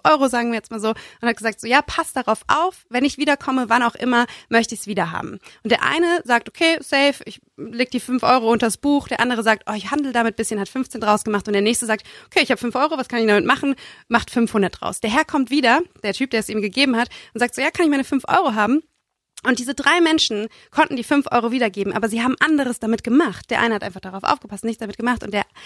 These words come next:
der andere hat gesagt, "Okay, ich vermehr das, ich nutz das.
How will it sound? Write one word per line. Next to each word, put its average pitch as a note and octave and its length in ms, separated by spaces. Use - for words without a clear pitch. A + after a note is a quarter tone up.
der - 160
andere D#4+ 380
hat A#3 120
gesagt, A3 200
"Okay, A3+ 160
ich A#3 100
vermehr B3+ 480
das, A3+ 180
ich - 160
nutz C4 340
das. F#3 240